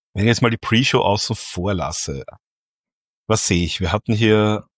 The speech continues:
eins, zwei, ich zähle nur mal kurz <laughs> durch, wie viele Matches jetzt überhaupt waren. Drei, vier, fünf, sechs, sieben, acht, neun Matches, wenn ich mich nicht verzählt habe.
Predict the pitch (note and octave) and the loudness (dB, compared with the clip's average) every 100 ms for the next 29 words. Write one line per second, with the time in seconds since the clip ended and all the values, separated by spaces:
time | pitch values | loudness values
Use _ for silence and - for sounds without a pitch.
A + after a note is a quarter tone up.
0 | - G#2+ B2 - - - G2 G2+ G#2 G#2+ | -4 0 0 -2 -4 -4 2 2 2 0
1 | F#2+ - G2 G#2 F#2+ G2 - A2 - - | -2 -4 -2 0 0 0 -2 -2 -2 -2
2 | D3+ - A2+ G2+ F#2 - G#2+ G2+ - F#2+ | -2 0 -2 0 0 0 -2 -2 -2 0
3 | G2 - - - A#2 F2+ - - E2+ F2+ | -2 -4 -12 -4 -2 -2 -4 -2 0 0
4 | G#2 A2 - - - F#2+ A2 A2 A2 A2+ | -2 -4 -12 -20 -8 -4 0 0 0 -2
5 | A#2 - - - - - _ _ _ _ | -8 -16 -18 -16 -18 -20 _ _ _ _
6 | _ _ - F3 G#3 - - - - - | _ _ 0 2 0 -6 -16 -16 -20 -20
7 | - - A2+ C3+ - - - - - _ | -12 0 0 0 -4 -8 -10 -12 -20 _
8 | _ _ _ _ _ _ - - - G2 | _ _ _ _ _ _ -16 -12 -6 -6
9 | F#2 - C2 C2 B1+ C2 - _ - - | -6 -6 -4 -4 -4 -6 -10 _ -8 -2
10 | G2 - - F2+ E2+ G2+ F#2+ F#2+ - F#2 | -2 -4 -6 -2 2 2 2 0 -2 -2
11 | F2 F2 F2+ - F#2+ - E2+ F2 E2+ G#2+ | 0 -2 -2 -4 -6 0 -2 0 2 2